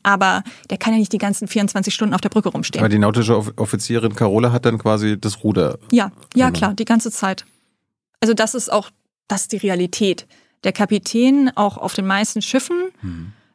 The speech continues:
Speaker 1: äh, verbringt nicht viel Zeit auf der Brücke, sondern macht Managementaufgaben und schreibt heutzutage sehr viele E-Mails. Na, oder beschäftigt sich mit dem ganzen Schiffsbetrieb, aber der Kapitän ist fast nie auf der Brücke.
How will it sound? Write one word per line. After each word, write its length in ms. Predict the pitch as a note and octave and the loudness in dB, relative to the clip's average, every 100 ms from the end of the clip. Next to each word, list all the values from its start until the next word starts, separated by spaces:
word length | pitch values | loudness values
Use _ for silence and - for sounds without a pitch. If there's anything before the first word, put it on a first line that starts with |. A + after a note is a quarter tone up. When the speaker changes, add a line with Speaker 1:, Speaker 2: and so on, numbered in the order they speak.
| - | 0
Speaker 1:
äh, 140 | G#3+ | 0
verbringt 360 | G#3 A3 A#3 B3 | 2 2 2 2
nicht 140 | A#3 A#3+ | 0 0
viel 100 | A3 | -2
Zeit 260 | - G3 F#3 | -2 -2 -2
auf 100 | F#3 | -2
der 100 | F3 | 0
Brücke, 520 | F#3+ A#3+ E4 F4+ F4 | 2 2 2 2 0
sondern 240 | - A3 | -2 0
macht 180 | A3 - | 0 2
Managementaufgaben 880 | G#3 G#3 B3 - C4 - - B3+ A#3+ | 2 2 2 2 2 2 2 2 2
und 120 | A#3 - | 0 -4
schreibt 280 | F#3+ - | -4 -2
heutzutage 500 | G3+ G3 A#3 A3+ G#3+ | -2 -2 -2 0 2
sehr 140 | G3+ G3 | 2 0
viele 200 | G3+ G3 | 0 2
E-Mails. 480 | F#3+ E3+ D#3+ - - _ _ _ _ _ _ _ _ _ _ _ _ _ - | 2 0 -2 -6 -12 _ _ _ _ _ _ _ _ _ _ _ _ _ -2
Na, 180 | F#3 - | 0 2
oder 180 | G#3 | 2
beschäftigt 440 | G#3 - A3+ B3 A3+ | 0 -2 -2 -2 -2
sich 140 | A3 | 0
mit 120 | G#3+ | 0
dem 120 | G#3+ G3+ | 2 2
ganzen 280 | G#3 A#3 | 2 0
Schiffsbetrieb, 580 | A3 G#3+ - F#3+ - F#3+ | -2 -4 -4 -6 -4 -2
aber 60 | F#3 | -2
der 80 | E3+ | -2
Kapitän 380 | G#3 G3+ - G#3+ | -2 0 0 0
ist 120 | - | 0
fast 180 | G3+ G#3+ | -4 -4
nie 100 | F3 | -4
auf 80 | |
der 100 | F3 | -4
Brücke. 260 | F3+ F3+ | -2 -4